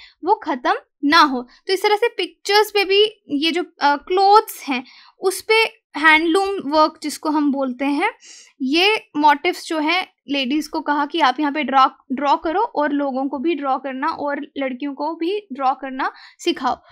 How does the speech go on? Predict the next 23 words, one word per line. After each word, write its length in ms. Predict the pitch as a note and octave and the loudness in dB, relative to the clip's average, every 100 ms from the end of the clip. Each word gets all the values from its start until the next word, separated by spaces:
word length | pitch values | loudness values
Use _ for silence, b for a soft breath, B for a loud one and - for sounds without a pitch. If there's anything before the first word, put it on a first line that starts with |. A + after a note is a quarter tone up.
| b - | b -4
फिर 120 | G4+ | -2
इस 160 | F#4+ - | -2 0
तरह 240 | G#4 G#4 | 4 4
का 140 | G4+ | 4
जो 120 | G4 G4+ | 2 0
कपड़ा 400 | F#4 F4 E4+ F4+ | 0 2 4 4
है 200 | E4+ B4+ | 2 -2
उसकी 380 | - D#4 - E4+ | -4 -10 -6 -4
साड़ीज, 600 | F4 D4+ B3+ C#4 D4 C#4+ | 4 6 6 2 -4 0
ब्लाउजेज, 560 | D4 B3 B3+ C#4 C#4 C#4 | 4 4 2 -6 -8 -2
घाघरास 480 | D#4 C4 C#4 C#4 | 0 2 2 0
बना 260 | C#4 C#4 B3 | -2 -4 -4
के 180 | B3 D4+ | -4 -4
भेजा 340 | C#4+ C4 C#4 | -4 -4 -2
जाता 240 | C4+ B3+ C4+ | -2 -2 -2
है। 80 | |
ट्राई 280 | C4 D4 B3+ | 0 0 0
फिट 340 | - D4+ C#4 B3 B B _ | -2 -4 -4 -8 B B _
कि 80 | D4+ | -4
अगर 160 | C#4+ D4 | 2 4
आप 100 | A#3+ | 4
देखेंगे, 540 | C4 D4 C#4+ C#4 | 0 -2 -2 -2
अ, 40 | D4 | -4